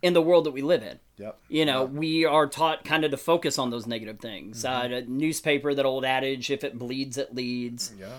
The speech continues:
Speaker 1: You
Speaker 2: so
Speaker 1: know, we've
Speaker 2: true.
Speaker 1: got all those things that are floating around.
Speaker 2: Uh-huh.
Speaker 1: And I think that that's pretty important for us to latch onto and realize that, uh, if,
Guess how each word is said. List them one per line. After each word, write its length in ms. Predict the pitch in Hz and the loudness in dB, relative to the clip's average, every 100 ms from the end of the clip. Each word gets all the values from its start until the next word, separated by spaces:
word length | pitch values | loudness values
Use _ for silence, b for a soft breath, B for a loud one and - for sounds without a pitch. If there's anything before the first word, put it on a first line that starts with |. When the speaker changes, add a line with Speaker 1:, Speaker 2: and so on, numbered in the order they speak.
| - | -4
Speaker 1:
You 140 | 143 147 | 2 4
Speaker 2:
so 60 | |
Speaker 1:
know, 40 | 135 | 4
we've 180 | 143 | 2
Speaker 2:
true. 20 | 135 | 2
Speaker 1:
got 120 | 139 | 2
all 120 | 135 | 4
those 260 | 135 139 - | 4 2 2
things 220 | 139 120 | 2 2
that 100 | 131 | -2
are 60 | 123 | 0
floating 280 | 147 127 117 | 2 0 0
around. 400 | 120 131 110 107 | -2 0 -2 -6
Speaker 2:
Uh-huh. 120 | 113 B B 143 | -12 B B 0
Speaker 1:
And 100 | 131 | 2
I 100 | 131 | 4
think 200 | 143 123 | 2 -2
that 120 | 123 | -2
that's 180 | 131 120 | -2 -2
pretty 240 | - 160 | -2 0
important 340 | 139 123 147 120 | 2 0 -2 0
for 100 | 135 | 0
us 100 | - | 2
to 80 | 120 | 0
latch 320 | 120 113 139 | 0 -2 0
onto 640 | 151 156 - 117 110 107 B B B | 0 0 -2 -2 -2 -4 B B B
and 280 | 120 135 127 143 | -4 0 0 4
realize 640 | 156 147 139 135 135 123 | 4 6 4 4 2 0
that, 260 | 131 131 127 | -2 -2 -2
uh, 300 | 117 110 - B B B B B B B B B _ _ _ _ - b b b b b b b _ _ _ _ _ _ _ _ _ _ _ _ _ _ 147 | -4 -8 -10 B B B B B B B B B _ _ _ _ -20 b b b b b b b _ _ _ _ _ _ _ _ _ _ _ _ _ _ 0
if, 200 | 139 | 0